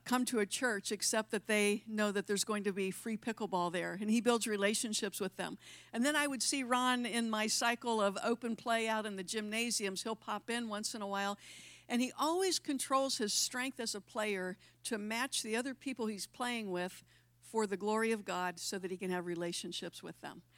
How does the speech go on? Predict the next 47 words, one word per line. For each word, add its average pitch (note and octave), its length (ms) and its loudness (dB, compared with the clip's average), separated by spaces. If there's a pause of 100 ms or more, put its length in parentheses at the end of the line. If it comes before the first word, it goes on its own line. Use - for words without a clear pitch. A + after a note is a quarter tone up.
(560)
I've G#3+ 320 4
seen B3 320 4
him G#3 540 0 (260)
uh, G#3+ 140 -6
that G3+ 160 0
sometimes A3+ 460 2
children A#3 380 0
will G3+ 120 -4
show F#3 260 0
up, F#3 80 -2
and F#3+ 120 0
I've F#3+ 160 2
seen A3+ 240 0
him G3+ 280 0 (280)
allow G#3+ 380 4
them A3+ 220 0
to G#3+ 80 2
be G3 140 -2
a F#3+ 60 2
part. E3 320 -6
Sometimes B3 480 -2
people A#3+ 280 -4
will A3 100 0
show B3 240 0
up A3+ 100 -2
and G#3+ 100 -2
they're G3+ 80 2
brand A3+ 360 2
new, A#3+ 300 4 (300)
and G#3+ 120 2
he'll A3+ 100 2
say, A3+ 180 2
"Well, A3 120 4
come C#4 200 0
on C4+ 160 4
and B3+ 100 -2
play, C4 280 2 (380)
be A#3 120 4
my C#4 200 6
partner A3 380 0
in G#3+ 100 -2
this G#3 220 0
next A3 300 0
game." G#3 300 0
And F3 100 0
he A#3+ 160 0
will G3+ 320 2